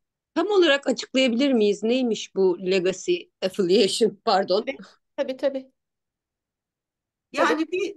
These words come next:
Speaker 3: çocuğun annesi babası, e, o okuldan, e, mezun olursa, e, aynı okula, e, girme kabul, e, durumları. Kısaca, kısa özet. Yani mesela siz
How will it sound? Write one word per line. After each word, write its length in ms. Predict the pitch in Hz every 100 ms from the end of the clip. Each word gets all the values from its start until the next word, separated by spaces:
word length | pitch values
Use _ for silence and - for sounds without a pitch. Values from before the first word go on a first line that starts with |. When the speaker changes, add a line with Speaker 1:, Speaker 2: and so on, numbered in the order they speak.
| _ -
Speaker 3:
çocuğun 520 | 359 359 359 381 381 -
annesi 560 | 277 285 302 - 320
babası, 460 | 285 247 269 - 302
e, 520 | 302 - 214 208 175
o 220 | 165 254
okuldan, 800 | 254 240 240 269 247 262 277 240 -
e, 420 | 202 180 160 180 180
mezun 400 | 214 233 240 254
olursa, 640 | 269 247 269 - 233 233 - _ _ _ _ _ _ _ -
e, 260 | 214 -
aynı 400 | - 247 269 269
okula, 600 | 220 233 254 285 320 320 _ _ _ -
e, 220 | 202 185
girme 800 | - 190 180 233 233 247 240 - _
kabul, 340 | - 233 208 214 - _ _ -
e, 280 | 180 175 170
durumları. 600 | 202 190 190 175 165 165 _ _ _ _ _ _ _ _ _ _ _ _ -
Kısaca, 580 | 277 - 254 214 165 -
kısa 300 | 226 226 185
özet. 360 | 175 165 160 _ _ _ _ _ _ _ _ _ _
Yani 220 | 220 220 226
mesela 380 | 233 233 220
siz 360 | 220 - 226 -